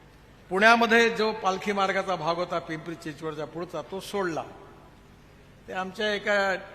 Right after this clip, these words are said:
डायरेक्टरनी सांगितलं की हा महानगरपालिकेचा भाग आहे, महानगरपालिका बांधेल.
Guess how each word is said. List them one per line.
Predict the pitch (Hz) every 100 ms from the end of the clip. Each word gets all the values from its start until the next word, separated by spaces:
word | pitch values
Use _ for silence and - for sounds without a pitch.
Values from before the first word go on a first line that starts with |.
| - - - - - - - - -
डायरेक्टरनी | 160 170 190 202 196
सांगितलं | 180 185 190 190
की | 196
हा | 185
महानगरपालिकेचा | 160 - 175 226 226 226 226 202 196 190 185 190
भाग | 143 165 175
आहे, | 175 165
महानगरपालिका | 147 165 180 165 165 - 151 156 151
बांधेल. | 135 127 131 117